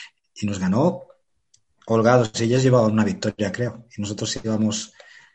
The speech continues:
de señoritos por la vida creyéndonoslo todo. O sea que, eh, nosotros no necesitamos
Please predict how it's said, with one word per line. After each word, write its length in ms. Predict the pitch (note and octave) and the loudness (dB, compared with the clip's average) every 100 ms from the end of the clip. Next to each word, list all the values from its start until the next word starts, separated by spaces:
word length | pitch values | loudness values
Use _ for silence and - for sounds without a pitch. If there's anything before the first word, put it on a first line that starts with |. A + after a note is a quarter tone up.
| _ _ _ _ | _ _ _ _
de 380 | - G#2 G2+ G2+ | -4 0 2 2
señoritos 580 | - G#2 G2 G#2+ A2+ - | 0 0 0 0 -2 -6
por 160 | G#2 | -4
la 120 | G2+ G2 | -2 2
vida 560 | A2 G#2+ G2+ F#2+ F#2+ - | 2 2 0 -4 -8 -12
creyéndonoslo 640 | - G#2 G#2+ A2 G#2+ G2+ F#2 | -6 -2 0 0 -2 -4 -2
todo. 280 | A#2 G#2+ G2+ | -2 -2 -2
O 40 | |
sea 200 | G2 G2 | -4 -6
que, 320 | G#2 G2+ G2 - - - - - - | -2 -2 -2 -10 -16 -16 -16 -20 -4
eh, 180 | A2+ A2 | 0 2
nosotros 640 | A2 A2 A2 A2+ B2 B2+ | 2 4 4 2 0 0
no 140 | B2+ B2 | 0 0
necesitamos 920 | A2+ G#2+ G#2+ G#2+ G#2+ G#2 G2+ - | 0 -2 -4 -4 -2 -2 -2 -6